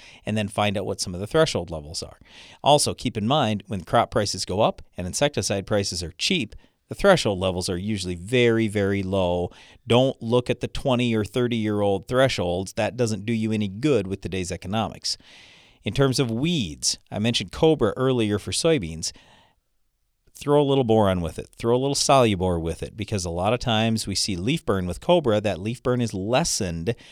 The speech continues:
when you have good levels of micronutrients in the plant, especially boron. And boron is one that you can foliar feed with. It also leaches through the ground, goes in through the soil relatively easily, especially if you have lighter soil and lots of rain.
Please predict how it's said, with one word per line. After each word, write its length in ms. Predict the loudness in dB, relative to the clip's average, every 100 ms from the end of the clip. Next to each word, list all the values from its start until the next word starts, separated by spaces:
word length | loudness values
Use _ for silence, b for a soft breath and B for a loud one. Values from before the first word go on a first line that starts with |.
| B
when 140 | -4 -2
you 120 | 0
have 220 | -2 -2
good 140 | -2
levels 340 | 2 2 2 0
of 60 |
micronutrients 720 | -2 -4 -4 -4 -4 -4 -4 -4
in 60 |
the 80 | -8
plant, 380 | -6 -4 -4 -4
especially 640 | -4 -4 -2 -4 -2 -2 0
boron. 460 | 2 2 0 -8
And 180 | -8 -6
boron 380 | -2 0 0 -2
is 280 | -2 -2 0
one 180 | -2 -2
that 180 | -4 -8
you 60 |
can 300 | -8 -6 -6
foliar 500 | -4 -6 -2 -4 -4
feed 220 | -6 -6
with. 240 | -4 -6 -6
It 100 | -2
also 540 | 0 0 0 0 -2 B B B
leaches 380 | -6 -6 -4 -6
through 160 | -4 -6
the 60 |
ground, 440 | -2 -2 0 -2 -2
goes 180 | -4 -2
in 160 | -6
through 240 | -6 -6 -4
the 100 | -4
soil 540 | -2 2 4 2 0 b _
relatively 720 | -6 0 0 0 -4 -4 -4
easily, 380 | -4 -4 -2 -2
especially 380 | -2 -4 -4
if 120 | -6 -2
you 60 |
have 140 | -4 -2
lighter 280 | -2 -2
soil 320 | -2 -4 -2 -2
and 100 | -4
lots 240 | -6 -6
of 60 | -2
rain. 340 | -2 -2 -6